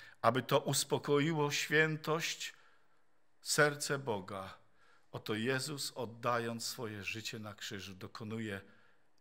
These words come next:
nie tylko odkupienia, ale jest to krew przebłagania,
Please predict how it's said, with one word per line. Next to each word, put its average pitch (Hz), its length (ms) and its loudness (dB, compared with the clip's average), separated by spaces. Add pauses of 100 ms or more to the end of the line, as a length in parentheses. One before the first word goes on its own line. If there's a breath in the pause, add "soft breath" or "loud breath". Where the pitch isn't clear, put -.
nie 95 120 -8
tylko 101 840 -8
odkupienia, 95 920 -10 (340 loud breath)
ale 104 160 -6
jest 98 200 -6
to 101 80 -12
krew 113 640 -4 (120)
przebłagania, 107 1500 -6